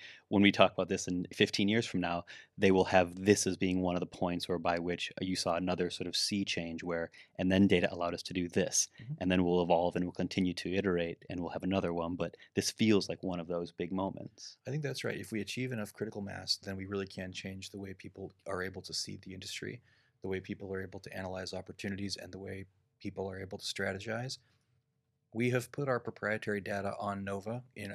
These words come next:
Speaker 2: an anonymized fashion. Again, we want to be the platform of choice for the industry to share its data. So we've, we've got a couple of different things in the hopper right now, but we'd like,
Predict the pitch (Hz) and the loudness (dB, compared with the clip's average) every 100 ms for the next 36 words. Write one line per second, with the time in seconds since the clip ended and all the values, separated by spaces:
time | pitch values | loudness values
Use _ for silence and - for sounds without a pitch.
0 | - 104 98 98 101 98 95 - 92 107 | -8 -6 -4 -4 -4 -4 -8 -8 -8 -6
1 | - 120 - 101 107 107 98 107 - _ | -6 -8 -12 -10 -6 -4 -4 -8 -14 _
2 | _ _ _ _ _ _ _ _ _ 101 | _ _ _ _ _ _ _ _ _ -6
3 | 110 107 98 95 95 92 - 98 98 - | -4 -2 -2 -4 -8 -10 -4 -4 -4 -6
4 | 95 90 - - 98 104 - - - - | -8 -8 -8 -6 -4 -2 -6 -8 -18 -8
5 | 98 98 92 95 95 101 104 - 90 - | -4 -4 -6 -12 -10 -8 -6 -6 -10 -10
6 | - 87 95 98 - 87 90 92 - - | -6 -6 -4 -6 -4 -4 -6 -8 -14 -20
7 | _ _ _ - 98 92 92 101 95 - | _ _ _ -2 0 -2 -6 -10 -12 -14
8 | 101 - 98 98 101 - 92 92 - 90 | -18 -10 -10 -8 -12 -12 -14 -12 -12 -14
9 | - 90 90 98 92 92 101 98 101 101 | -14 -14 -14 -12 -14 -8 -8 -8 -10 -8
10 | 92 80 95 101 107 98 104 104 107 | -10 -10 -10 -8 -8 -8 -6 -2 -2